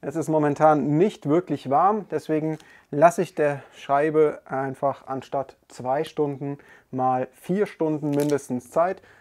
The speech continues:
Bedeutet mit anderen Worten, ich gehe jetzt schlafen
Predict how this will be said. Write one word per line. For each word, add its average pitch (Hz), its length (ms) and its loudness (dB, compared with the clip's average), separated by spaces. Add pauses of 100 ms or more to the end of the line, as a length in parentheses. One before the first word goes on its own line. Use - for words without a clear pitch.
(160)
Bedeutet 143 420 0
mit 131 140 -4
anderen 139 380 0
Worten, 131 400 0 (420)
ich 220 220 0
gehe 165 140 2
jetzt 131 160 0
schlafen 165 480 0